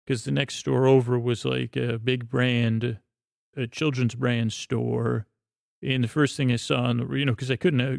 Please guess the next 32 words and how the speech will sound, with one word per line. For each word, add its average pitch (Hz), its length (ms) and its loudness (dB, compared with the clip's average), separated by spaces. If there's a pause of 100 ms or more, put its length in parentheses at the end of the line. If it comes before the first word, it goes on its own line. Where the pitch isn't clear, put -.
(100)
can 156 140 0
you 151 80 2
imagine 139 420 0
the 131 120 0
controversy 127 800 0
if 117 120 -2
they 120 140 0
arrested 120 540 0
Nikola 123 440 0
Tesla, 127 600 -2
Eminem, 120 840 0 (1200)
and 127 300 2
two 131 280 2
humanoid 123 600 2
non-humans, 127 1300 0
uh, 131 60 -2
sentient, 127 580 0
and 127 260 4
three 131 260 -2
giant 120 340 0
lightning 139 460 0
bugs? 143 420 -2
We 139 80 -4
got 170 160 0
enough 139 340 0
news 127 420 2
right 120 220 -2
now, 117 380 -4
you 120 100 -2
know, 117 280 -2
to 123 120 -6
handle. 127 640 0